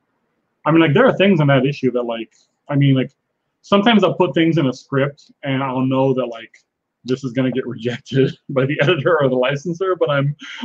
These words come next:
I'm putting it in anyway, you know, um, and then it gets rejected, uh, invariably. And in the, you wanna hold up, hold up Duke?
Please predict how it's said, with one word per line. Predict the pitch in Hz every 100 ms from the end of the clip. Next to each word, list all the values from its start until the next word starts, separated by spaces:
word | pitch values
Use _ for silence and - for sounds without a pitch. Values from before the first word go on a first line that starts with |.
| -
I'm | 147 151
putting | - 180 175
it | 160
in | 156 151
anyway, | 151 135 113 - 123 _ _
you | 135 135
know, | 139 147 - 202 -
um, | - 139 139 135 135 127 139
and | 135 135
then | 135
it | 131
gets | 139 151
rejected, | 143 139 107 - _ _ -
uh, | 117 123
invariably. | 143 139 135 113 110 104 _ _ _ _ _ -
And | 160 160 160 160 156 160 160 - _ -
in | 175 208 208 190
the, | 160 147
you | 139
wanna | 143
hold | 135 131
up, | 127 _ _ _
hold | 131 120
up | 117
Duke? | 139